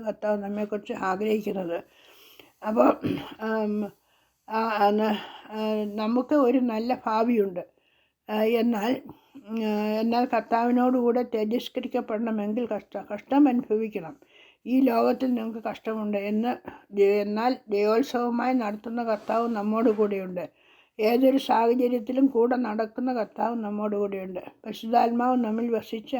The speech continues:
ആലോചനകളാൽ നടത്തും. പരിശുദ്ധാത്മാവിനെ കെടുത്താതെ ദുഃഖിപ്പിക്കാതെ ആത്മ നിറവുള്ളവരായിട്ട് ജീവിക്കാൻ ദൈവം നമ്മെ സഹായിക്കട്ടെ. ആത്മാവിൻ്റെ ഫലങ്ങളെ പുറപ്പെടുവിക്കുന്നവരെ, അത്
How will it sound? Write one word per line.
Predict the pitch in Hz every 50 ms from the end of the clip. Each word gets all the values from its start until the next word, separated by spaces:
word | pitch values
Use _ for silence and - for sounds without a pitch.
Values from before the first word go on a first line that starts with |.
| 220 202
ആലോചനകളാൽ | 202 208 208 220 226 226 226 226 226 226 226 233 240 254 254 - _ _ _ _ _ _ _ _ 233 233 233 233 226
നടത്തും. | 214 190 196 214 214 - - - - - -
പരിശുദ്ധാത്മാവിനെ | _ - 220 214 - - 233 226 226 226 226 220 220 233 240 247 247 247
കെടുത്താതെ | 247 - 220 208 220 214 - 226 220 220 220 240 247 240
ദുഃഖിപ്പിക്കാതെ | 226 220 208 214 - 214 214 - 220 214 226 220 214 220 240 247 254 254 -
ആത്മ | 214 208 220 220 226 233
നിറവുള്ളവരായിട്ട് | 226 226 214 220 226 240 247 254 254 226 220 226 226 220 214 214 214 240 254
ജീവിക്കാൻ | 233 226 214 220 220 220 - 233 226 220
ദൈവം | 214 214 214 220
നമ്മെ | 226 214 214 220 240
സഹായിക്കട്ടെ. | 262 - - 220 214 220 220 214 214 208 202 -
ആത്മാവിൻ്റെ | 208 196 202 202 214 214 220 226 226 226 247 247
ഫലങ്ങളെ | - - 208 202 208 202 220 226 240 269 285 285 285 - - - - - _ _ _ _ -
പുറപ്പെടുവിക്കുന്നവരെ, | - 240 247 226 214 269 277 285 254 247 214 - 226 214 214 214 208 - - - - -
അത് | 214 220 214 214 240